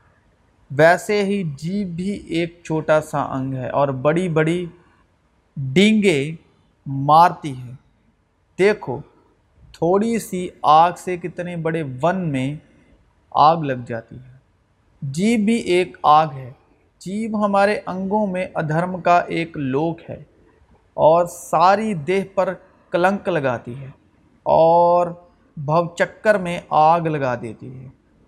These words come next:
اور نرک کنڈ کی آگ سے جلتی رہتی ہے۔ اس کارن جھوٹ بولنا چھوڑ کر ہر ایک اپنے پڑوسی سے سچ بولے، کیونکہ ہم آپس میں ایک دوسرے کے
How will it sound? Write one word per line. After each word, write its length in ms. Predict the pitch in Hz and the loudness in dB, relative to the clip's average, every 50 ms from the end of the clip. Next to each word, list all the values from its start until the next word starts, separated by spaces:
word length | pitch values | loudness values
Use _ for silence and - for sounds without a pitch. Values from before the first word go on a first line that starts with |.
| _ | _
اور 200 | - 135 139 147 | 0 2 2 2
نرک 540 | 147 139 139 151 175 196 202 196 - - - | 2 0 0 2 2 2 2 0 -6 -10 -8
کنڈ 300 | 190 185 180 175 170 160 | -6 -6 -4 -4 -6 -6
کی 140 | 170 180 175 - | -4 -6 -6 -2
آگ 240 | - 147 151 156 160 160 | 0 2 4 4 4 2
سے 280 | 160 - - 160 165 170 170 - _ _ _ _ - | -2 -8 -8 -8 -6 -8 -10 -14 _ _ _ _ -18
جلتی 520 | 139 131 156 147 151 147 - 170 160 143 120 | -6 -4 -2 -2 -2 -4 -6 -6 -6 -4 -4
رہتی 300 | 117 123 - - 123 117 - - | -6 -8 -10 -14 -16 -16 -14 -16
ہے۔ 80 | 151 - - - _ _ _ _ _ _ _ _ _ _ _ _ _ _ _ _ - | -18 -18 -18 -20 _ _ _ _ _ _ _ _ _ _ _ _ _ _ _ _ -2
اس 220 | 165 185 175 180 | 0 0 0 -2
کارن 440 | - - 196 190 196 208 208 202 175 | 0 4 6 6 6 4 2 0 -6
جھوٹ 300 | 156 160 180 196 - 196 | -6 -6 -6 -6 -8 -8
بولنا 500 | 175 165 175 170 175 180 180 185 185 180 | -8 -6 -4 -4 -4 -4 -6 -6 -8 -10
چھوڑ 380 | 170 - - - 170 175 175 170 | -10 -12 -10 -6 -6 -6 -6 -4
کر 200 | 175 185 175 156 | -4 -2 -2 0
ہر 220 | 139 143 156 160 | 0 0 0 0
ایک 360 | 170 - - 170 170 165 - | -2 -4 -6 -6 -6 -4 -4
اپنے 320 | 143 151 - - 165 165 160 | -4 -6 -6 -8 -10 -8 -6
پڑوسی 520 | 156 165 160 156 156 156 151 - 170 160 | -4 -4 -2 -2 -2 -2 -4 -6 -10 -10
سے 200 | - - 165 160 | -8 -6 -6 -6
سچ 340 | 160 - 143 135 120 - _ - | -6 -4 -6 -6 -6 -8 _ -10
بولے، 240 | 127 120 117 123 135 147 - _ _ _ _ _ _ _ _ _ | -8 -6 -6 -8 -10 -14 -16 _ _ _ _ _ _ _ _ _
کیونکہ 400 | - 139 131 - 143 143 139 143 | -8 -8 -6 -4 -4 -4 -2 0
ہم 140 | 151 160 165 - - | 0 -2 -2 0 2
آپس 440 | 131 135 135 - 147 143 147 - 151 | 2 2 2 2 -2 -4 -4 -8 -10
میں 140 | 143 147 | -10 -10
ایک 280 | 151 147 143 135 131 131 | -8 -8 -8 -8 -8 -8
دوسرے 380 | 135 127 120 - - 143 139 135 | -10 -10 -10 -12 -12 -10 -10 -10
کے 240 | - - 139 156 | -10 -10 -10 -10